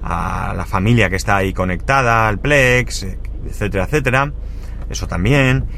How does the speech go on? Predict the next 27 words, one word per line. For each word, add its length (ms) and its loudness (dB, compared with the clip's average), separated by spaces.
Y 80 -2
bueno, 280 4
pues 220 -4
alguna 280 4
otra 240 2
cosa 360 2
tengo 320 -2
ahí. 180 -4
Tiene 200 4
ventajas, 600 2
es 80 2
muy 140 4
sencillo 380 6
de 60 8
manejar 440 8
cuando 200 4
le 60 2
pillas 260 0
el 100 -2
tranquillo. 600 4
Y 240 6
en 200 4
caso 280 4
de 100 4
que 100 4
pase 280 4
algo, 440 4